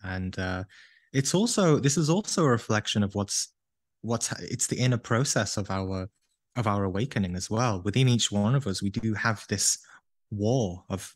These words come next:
this kind of conscience of, you know, this good and this de-, uh, the demon and the angel on our,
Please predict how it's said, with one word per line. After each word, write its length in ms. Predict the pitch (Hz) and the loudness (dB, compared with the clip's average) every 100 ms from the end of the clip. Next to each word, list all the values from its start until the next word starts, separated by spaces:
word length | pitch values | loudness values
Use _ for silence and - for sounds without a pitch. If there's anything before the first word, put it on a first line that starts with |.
| - - | -14 -6
this 240 | - - | -4 -4
kind 180 | - 107 | -2 -2
of 100 | 107 | -2
conscience 760 | - 123 135 - 95 - - 101 | -4 -2 0 0 -2 -4 -6 -6
of, 220 | 92 - - - _ | -8 -12 -20 -20 _
you 80 | 110 | -2
know, 100 | 107 | -2
this 160 | 95 98 | 0 -4
good 360 | - 110 107 101 | 0 2 4 4
and 220 | 95 - | 0 0
this 200 | 101 - | -4 -4
de-, 360 | - 101 - 95 | 0 -2 -2 -6
uh, 200 | 107 98 | 0 0
the 100 | 92 | 0
demon 380 | 98 110 104 101 | 2 4 6 6
and 100 | 95 | 4
the 200 | 95 92 95 | 0 -2 0
angel 400 | 110 113 113 98 | 2 4 2 0
on 120 | 90 | -2
our, 300 | 90 90 90 | -4 -8 -10